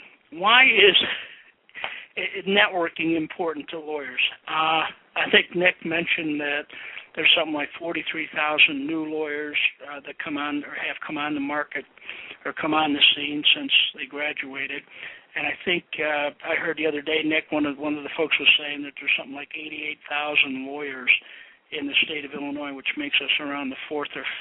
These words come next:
fifth largest, um, uh, by, I guess, volume, um, the largest, uh, fourth or fifth, uh, number of lawyers i-, in, in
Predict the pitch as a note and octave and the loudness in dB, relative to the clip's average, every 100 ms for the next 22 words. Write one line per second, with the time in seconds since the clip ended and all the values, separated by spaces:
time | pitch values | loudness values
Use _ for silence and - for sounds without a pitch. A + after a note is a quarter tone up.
0 | - C#3+ - - C3+ C#3+ D3 C#3 C#3 - | -2 -2 -2 -6 -2 0 2 0 4 6
1 | - C#3 C#3 C3+ C#3 - - - - - | 4 0 -6 -6 -10 -18 -20 -18 -18 -20
2 | - - - D3 C#3+ - C#3+ C#3 C3+ - | -20 -14 -10 -10 -10 -4 0 0 -2 -12
3 | _ - - A#2 - C#3+ C#3+ - C#3+ D#3 | _ -20 -12 -8 -6 -2 2 2 2 0
4 | C#3 C3 C3 C#3+ C#3+ C#3+ C3+ C#3 C#3 E3 | -2 -6 -12 -14 -14 -12 -10 -10 -4 -6
5 | - D3 D#3 D#3 D#3 - C#3 C3+ C3+ C3+ | -6 -4 -2 0 4 4 2 -10 -10 -12
6 | - D3+ D3+ - D#3 C#3 D3 C3+ C#3 D#3 | -12 -10 -10 -10 -10 -10 -10 -8 -6 -6
7 | D3 C#3 C#3 C#3+ D#3 D3 C#3+ - - E3 | -6 -8 -8 -2 0 0 4 2 2 -6
8 | C#3+ D#3+ C#3 C#3+ D3+ C#3 | -6 -4 -4 -6 -6 4